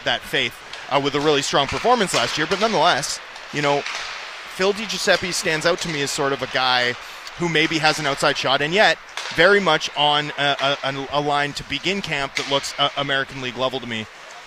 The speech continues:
Also Kyle Burrows. Now, you know, we talked about this yesterday, that I thought the way that things were shaping up, unless they make an additional claim or unless they, you know, shed an additional salary, um,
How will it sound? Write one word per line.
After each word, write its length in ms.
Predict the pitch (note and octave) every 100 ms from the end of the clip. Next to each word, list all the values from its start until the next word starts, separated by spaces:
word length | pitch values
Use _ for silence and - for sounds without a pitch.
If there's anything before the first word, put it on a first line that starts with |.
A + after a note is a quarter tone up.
| - - - - - - -
Also 320 | F3 G#3 A3
Kyle 240 | - F3 C#3
Burrows. 340 | C3 G2 F#2
Now, 220 | C#3 B2+ - - - - - - - - - - D#3+
you 80 |
know, 80 | D#3
we 200 | C3 G3
talked 300 | G3 G3+ F#3
about 220 | F3 E3+
this 220 | - D3 C#3+
yesterday, 480 | C3 - A#2+ F#2 F2+ - - - - - -
that 200 | D3+ C#3 - B2+
I 180 | D3
thought 340 | D#3 F3 C#3+ C#3 -
the 160 | B2
way 160 | C3 D#3
that 140 | E3+
things 280 | - E3 E3+
were 100 | E3
shaping 400 | - D3+ D#3 C3+
up, 180 | G2+ G#2 - - - - - - - - -
unless 420 | D3 C3 D3+ -
they 100 | F#3+
make 220 | F3 E3+
an 80 | F3+
additional 440 | D#3+ D3+ C#3+ E3+ D#3+
claim 460 | D#3+ C#3 C3 C3 -
or 120 | C#3 C3
unless 300 | B2+ C3+ -
they, 120 | C#3+ - - - D#3
you 60 |
know, 100 | C#3
shed 260 | B2 D#3 C#3+
an 100 | C#3+
additional 380 | C3+ C#3 D#3 D#3
salary, 540 | - G2 F#2+ F#2+ D#3+ - - - - - -
um, 320 | C3+ C3+ C3